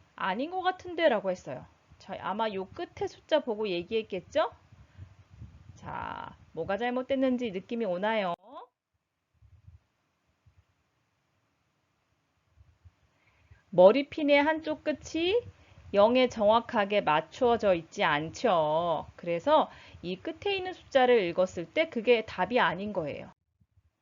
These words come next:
그 다음에 얘는 어때요? 과자의 한쪽 끝이 눈금 영에 있는 것 같아요.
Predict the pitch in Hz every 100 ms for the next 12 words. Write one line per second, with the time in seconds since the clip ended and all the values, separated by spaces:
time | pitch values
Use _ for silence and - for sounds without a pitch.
0 | _ _ _ _ 254 320 339 339 269 240
1 | 277 202 - 143 143 - _ _ _ _
2 | _ _ _ _ - - - - - 247
3 | 302 302 320 359 359 359 359 359 - 262
4 | 233 247 294 233 190 240 311 262 285 320
5 | 285 226 311 285 254 269 403